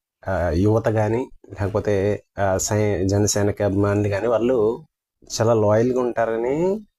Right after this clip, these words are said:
ఆ వ్యక్తికి కూడా తెలుసు, ఎవరికి, జగన్ రెడ్డి అనే వ్యక్తికి. అందుకే ఎక్కువగా, అంటే చంద్రబాబు కంటే కూడా ఎక్కువగా పవన్ కళ్యాణ్ ఉంటేనే భయపడతాడు అతను. అంటే బయటకు చెప్పకపోవచ్చు, అతనికి తెలుసు ఎంత లాయల్గా ఉంటారని. అతనికి తెలియనంత పిచ్చోడేం కాదు.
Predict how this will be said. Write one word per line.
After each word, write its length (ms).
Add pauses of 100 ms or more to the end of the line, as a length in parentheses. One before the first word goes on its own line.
(320)
ఆ 60
వ్యక్తికి 380
కూడా 160
తెలుసు, 380
ఎవరికి, 300
జగన్ 300
రెడ్డి 220
అనే 140
వ్యక్తికి. 440 (1040)
అందుకే 320
ఎక్కువగా, 680 (960)
అంటే 140 (120)
చంద్రబాబు 540
కంటే 340
కూడా 180
ఎక్కువగా 460
పవన్ 340
కళ్యాణ్ 460 (140)
ఉంటేనే 440
భయపడతాడు 540
అతను. 340 (340)
అంటే 120
బయటకు 280
చెప్పకపోవచ్చు, 960 (100)
అతనికి 320
తెలుసు 400 (300)
ఎంత 220
లాయల్గా 460
ఉంటారని. 400
అతనికి 320
తెలియనంత 460
పిచ్చోడేం 440
కాదు. 220